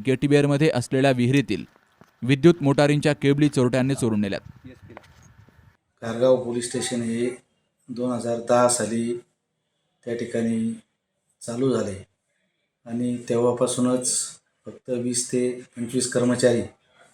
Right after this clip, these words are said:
Speaker 2: त्या पोलीस स्टेशनला असतात. एक अधिकारी पोलीस निरीक्षक म्हणून त्या ठिकाणी काम करतात व त्या ठिकाणी दोन पोलीस उपनिरीक्षकच्या जागा आहेत, परंतु त्या कधी भरल्या जात नाही.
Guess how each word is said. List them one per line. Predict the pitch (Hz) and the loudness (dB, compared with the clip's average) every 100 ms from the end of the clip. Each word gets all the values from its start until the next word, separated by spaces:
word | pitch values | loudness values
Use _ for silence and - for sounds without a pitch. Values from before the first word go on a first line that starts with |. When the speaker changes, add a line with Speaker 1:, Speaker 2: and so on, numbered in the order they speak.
| _ _ | _ _
Speaker 2:
त्या | 123 123 123 120 | -2 2 2 0
पोलीस | 123 120 117 | -4 -4 -4
स्टेशनला | 123 - 117 117 | -4 -4 -2 -2
असतात. | 110 - 127 131 - _ _ _ | -4 0 -2 -2 -14 _ _ _
एक | 120 123 120 123 | -8 -6 -8 -6
अधिकारी | 120 123 131 123 120 - _ _ _ _ _ - - - | -2 4 6 4 0 -6 _ _ _ _ _ -20 -16 -4
पोलीस | 127 127 131 | -2 0 0
निरीक्षक | 127 123 131 120 | 0 0 -4 -2
म्हणून | 120 123 117 | 0 2 2
त्या | 120 | 0
ठिकाणी | 117 110 117 117 | -2 0 0 0
काम | 123 123 | 2 2
करतात | 113 95 95 - _ _ _ _ | 0 -4 -8 -10 _ _ _ _
व | 117 - | -8 0
त्या | 123 | 2
ठिकाणी | 123 123 123 123 123 127 - _ _ _ _ 135 | 0 0 2 2 0 -4 -12 _ _ _ _ -6
दोन | 123 127 135 139 143 _ _ _ _ _ - | 2 4 4 2 -4 _ _ _ _ _ -10
पोलीस | 120 127 123 135 | -4 -2 -2 -4
उपनिरीक्षकच्या | 120 127 123 123 - 110 - 127 123 120 - 131 | 0 2 2 0 -2 -4 2 4 4 2 -2 2
जागा | 120 123 127 | 4 6 6
आहेत, | 117 101 - _ _ _ _ | 6 2 -6 _ _ _ _
परंतु | 113 117 123 117 | -6 -6 -4 2
त्या | 127 | 2
कधी | 120 123 127 131 131 | 2 0 2 0 0
भरल्या | 113 110 131 | -6 2 4
जात | 127 123 127 | 4 0 -2
नाही. | 110 | -4